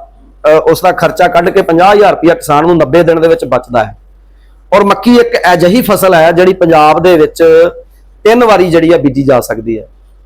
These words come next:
ਇੱਕ ਤਾਂ ਅਸੀਂ ਆਲੂਆਂ ਵਾਲੀ ਮੱਕੀ ਜਿਹਨੂੰ ਕਹਿ ਦਿੰਦੇ ਆ, ਫਰਵਰੀ ਚ ਬੀਜ ਕੇ ਹੁਣ ਇਸ ਮਹੀਨੇ ਵਿੱਚ ਜਿਹੜਾ ਹੁਣ ਮਹੀਨਾ ਚੱਲ ਰਿਹਾ ਮਈ ਜੂਨ ਵਿੱਚ ਅਸੀਂ ਵੱਢ ਲੈਂਦੇ ਆ।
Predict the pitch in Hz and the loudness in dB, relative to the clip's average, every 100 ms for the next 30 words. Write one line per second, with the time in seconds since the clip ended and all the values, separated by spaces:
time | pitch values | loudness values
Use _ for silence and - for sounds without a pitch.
0 | _ 156 156 180 180 185 185 - 165 160 | _ -6 0 0 2 2 0 -2 -2 0
1 | 175 180 175 180 175 175 170 170 175 170 | 0 2 2 0 -2 -2 0 2 2 0
2 | 165 160 156 139 - _ _ _ - 160 | 0 0 0 -2 -10 _ _ _ -8 -2
3 | 160 170 175 156 160 143 175 143 165 170 | 0 0 0 -2 -2 -2 -2 0 0 0
4 | - 151 156 160 170 143 147 147 151 151 | 0 -2 0 0 0 2 0 0 0 0
5 | 147 135 139 151 156 139 135 139 143 151 | -2 -4 -2 0 0 -2 -2 0 0 0
6 | 143 139 143 131 139 147 147 143 143 143 | 0 2 0 0 -2 0 -2 -4 -6 -4
7 | 127 139 127 123 117 | -2 -2 -2 -4 -8